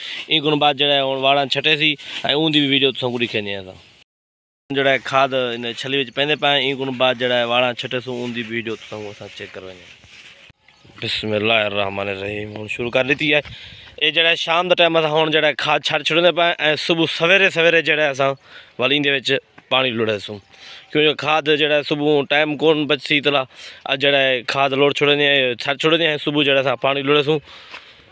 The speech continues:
ਮਾਸ਼ਾਅੱਲਾ, ਬਿਹਤਰੀਨ ਖਾਦ ਡੀ ਏ ਪੀ, ਡੂ-, ਯੂਰੀਆ ਐਂਡ ਡੀ ਏ ਪੀ। ਸੋ ਚੈੱਕ ਕਰੋ, ਖਾਦ ਜਿਹੜਾ ਛੱਡੀ ਨਹੀਂ ਵੀ ਹੈ। ਇਹ ਜਿਹੜਾ ਸੋ ਚੈੱਕ ਕਰੋ, ਮਿਸਤਰੀ ਜਲ ਫਟਾਕ ਦਿੱਤੀ। ਇਹ ਵੀ ਜਿਹੜਾ ਵਾਰ ਤੇ ਘੁਮਾਉਣਾ ਹੀ ਹੈ, ਮਿਸਤਰੀ ਜਲ ਫਟਾਕ ਦਿੱਤੀ।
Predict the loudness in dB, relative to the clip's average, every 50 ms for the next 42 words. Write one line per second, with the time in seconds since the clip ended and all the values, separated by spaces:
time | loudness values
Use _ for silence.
0 | -20 -20 -20 -20 -20 -20 _ _ _ _ _ _ _ -2 0 0 2 2 0 0
1 | 2 0 0 0 2 0 0 0 -2 -2 0 0 0 -2 -2 -4 0 2 2 2
2 | 2 0 0 -2 0 2 4 4 6 6 4 4 2 2 2 4 4 4 4 4
3 | 4 2 0 0 0 0 0 0 0 0 0 0 -2 -4 -10 -18 -20 -20 -20 -20
4 | -20 _ _ _ _ _ _ _ _ _ -20 -20 -20 _ _ _ _ -20 -8 -2
5 | 0 0 0 0 0 -2 0 0 0 0 0 -2 -2 0 0 2 2 2 0 0
6 | 0 -2 -2 0 0 0 0 -2 -2 -4 -10 -18 _ _ -20 -20 -20 -20 -20 -20
7 | -20 -20 _ _ -20 -20 -20 -20 -20 _ _ _ -20 -20 _ _ _ _ _ _
8 | _ _ _ _ _ _ _ _ _ _ _ _ _ _ _ -10 -4 -2 0 0
9 | 0 -2 -4 -8 -6 -4 -2 -2 -2 -2 -2 0 0 0 0 0 0 -2 -2 -2
10 | -2 0 0 0 0 0 0 0 0 0 -2 -4 -4 0 2 2 2 2 0 -4
11 | -8 -12 -12 -14 -14 -14 -16 -18 -20 _ _ _ _ _ _ _ _ _ _ _
12 | _ _ _ -6 -4 -2 -2 -2 -2 -2 -2 -2 -2 0 0 0 -2 -2 -4 -6
13 | -6 -6 -6 -6 -4 -4 -2 -2 -2 -2 -2 -2 -4 -6 -10 -12 -10 -10 -10 -8
14 | -6 -6 -6 -4 -2 -2 0 2 2 2 2 0 -4 -6 -8 -8